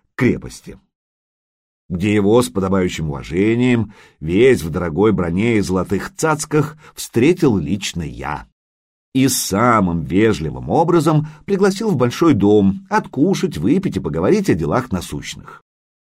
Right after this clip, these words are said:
И уже там, у накрытого стола, я пояснил купцу, что таможенный пост, а равные прилегающие к нему кирьяльские территории, сменили юрисдикцию,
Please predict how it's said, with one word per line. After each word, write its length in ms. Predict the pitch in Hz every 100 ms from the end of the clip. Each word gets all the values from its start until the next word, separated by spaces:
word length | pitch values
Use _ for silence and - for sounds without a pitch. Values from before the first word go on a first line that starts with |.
| _ _ _
И 240 | 170 165 -
уже 300 | 120 87 78
там, 520 | - 120 131 67 - _ 120
у 60 |
накрытого 480 | 110 98 87 69 58
стола, 440 | - 82 143 190 190 - _ _ -
я 180 | 208
пояснил 480 | 196 185 165 190 196
купцу, 420 | 156 151 - 151
что 240 | 131 - 110
таможенный 640 | 101 110 123 110 101 92
пост, 640 | 92 - 175 131 - - _ _
а 100 | 104
равные 400 | 95 107 110 101
прилегающие 720 | 107 104 92 92 98 98 107
к 80 | -
нему 360 | 110 107 110 101
кирьяльские 800 | - 110 107 104 85 - - 76
территории, 680 | - 95 202 196 185 175 156 - -
сменили 600 | - 196 220 180 143 123
юрисдикцию, 880 | 107 95 85 160 190 - 170 165